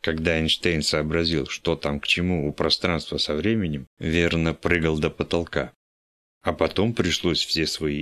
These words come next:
истины вдалбливать в головы современников,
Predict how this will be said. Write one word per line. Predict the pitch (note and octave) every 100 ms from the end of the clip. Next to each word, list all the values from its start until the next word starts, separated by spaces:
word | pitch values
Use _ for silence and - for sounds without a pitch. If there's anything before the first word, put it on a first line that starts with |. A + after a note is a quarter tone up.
| E2
истины | E2 - G#2+ G2+
вдалбливать | D#2+ D#2 E2 D2+ D#2+ E2 F2
в | D#2+
головы | D2 E2 E2 E2
современников, | D#2+ - E2+ F2 F#2 E2 C2+ B1+ - -